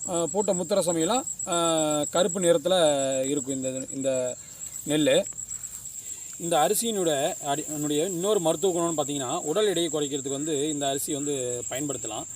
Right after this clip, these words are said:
இந்த அரிசியை தொடர்ந்து ஆறு மாதத்துலேருந்து ஒரு வருடம் வரையும் பயன்படுத்திட்டு வந்தீங்கன்னா, உடல் எடை கண்டிப்பா குறையும். அது இல்லாத, அ, இந்த அரிசி வந்து மோட்டா ரகம்.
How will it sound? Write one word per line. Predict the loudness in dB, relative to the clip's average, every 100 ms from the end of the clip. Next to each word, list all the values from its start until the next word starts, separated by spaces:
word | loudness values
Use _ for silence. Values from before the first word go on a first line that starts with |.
| -10 -8 -8 -8
இந்த | 2 4
அரிசியை | 6 4 2
தொடர்ந்து | 2 0 0 2
ஆறு | 2 4 2
மாதத்துலேருந்து | 0 0 0 -2 -2 2
ஒரு | 2 4
வருடம் | 4 4 4
வரையும் | 2 0
பயன்படுத்திட்டு | 0 0 0 -2 -2 -4
வந்தீங்கன்னா, | -4 -4 -2 -2
உடல் | 0 0
எடை | 0 -2
கண்டிப்பா | -2 -4 -2 -2
குறையும். | -2 -4 -4 -4 -6 -10 -10 -10 -6
அது | 0 2
இல்லாத, | 4 4 2 0 -8 -10 -10 -4
அ, | 2 4 4
இந்த | 2 2 4 4
அரிசி | 4 4 2
வந்து | 0 0
மோட்டா | 0 0 2
ரகம். | 2 2 -2